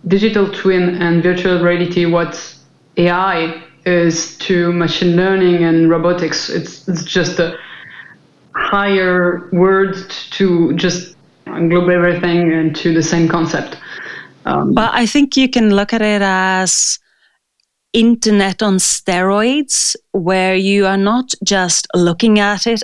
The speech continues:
Speaker 2: and getting feedback, but you become a part of it because you feel like you are part of what happens. Because, for example, you use virtual reality goggles or you have some s-,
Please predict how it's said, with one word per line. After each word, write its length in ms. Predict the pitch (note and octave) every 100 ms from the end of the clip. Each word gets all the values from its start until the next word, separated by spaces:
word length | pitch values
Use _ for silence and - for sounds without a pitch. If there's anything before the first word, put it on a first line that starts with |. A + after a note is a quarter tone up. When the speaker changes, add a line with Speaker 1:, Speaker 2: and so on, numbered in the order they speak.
| -
Speaker 2:
and 200 | F3+ E3
getting 340 | F3+ F3 E3+
feedback, 840 | - - B3 G#3+ - C#3+ F3+ - - - - - -
but 220 | G3 -
you 100 | G3
become 1040 | E3+ G3 - - - - B3 G#3+ E3+ E3+ - -
a 100 | F3+
part 460 | - - G3 G#3+ F#3
of 100 | D#3
it 160 | D3
because 320 | E3 F3 D#3+
you 80 | F#3
feel 420 | E3+ - B3+ A3+
like 380 | F#3 E3+ D#3+ -
you 160 | E3+ D#3
are 240 | E3+ D#3+
part 420 | E3 - F3 E3+ - -
of 400 | E3 D3 D#3 - _ _ _ _ _
what 260 | - E3 D#3
happens. 800 | - - F3 E3 G#3 A3 - - - _ -
Because, 500 | G3 - F3 E3+ -
for 160 | G3
example, 560 | F3+ D#3 E3 E3+ F#3+ F#3
you 240 | E3+ F3 F#3
use 840 | F#3 E3+ F3 F#3 F#3 - - - - - _ _ D#3+
virtual 340 | F3 G3 F#3
reality 460 | F3+ F3 F3 F#3+ G3+
goggles 680 | F3+ G#3+ G3+ D3+ D#3+ - -
or 180 | F3 E3+
you 140 | E3+
have 260 | C#3+ E3+ E3
some 220 | - E3+
s-, 200 | E3+ -